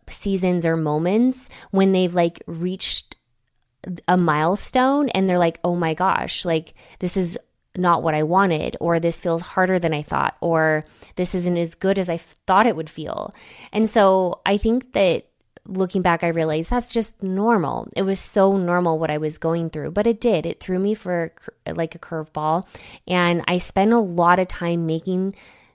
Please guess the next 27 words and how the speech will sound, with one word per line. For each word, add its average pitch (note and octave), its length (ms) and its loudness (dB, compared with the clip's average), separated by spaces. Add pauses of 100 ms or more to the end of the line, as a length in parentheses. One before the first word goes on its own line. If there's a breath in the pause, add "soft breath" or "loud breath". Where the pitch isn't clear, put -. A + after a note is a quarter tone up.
(120)
these F3+ 320 -2
things E3+ 320 -2
mean D#3+ 280 -2
something G#3 440 0
that F3+ 140 -2
they F#3+ 180 -2
actually F#3+ 600 -4
didn't. D3+ 720 -8 (580 soft breath)
And G3+ 180 4
so F#3+ 420 6
it G3 200 2 (380)
put - 260 0
me D4 140 -4
into G3+ 640 -4
a F3 80 -6
season E3+ 360 -4
which E3+ 160 -4
I, F3+ 120 -2 (160)
I F#3 200 4
believe G3+ 720 0
that F3+ 220 -4
I F3 140 2
was F3 180 -2
meant E3+ 580 -2
to F#3+ 140 -2
be E3+ 380 -4 (600)
wh-, G3 140 -2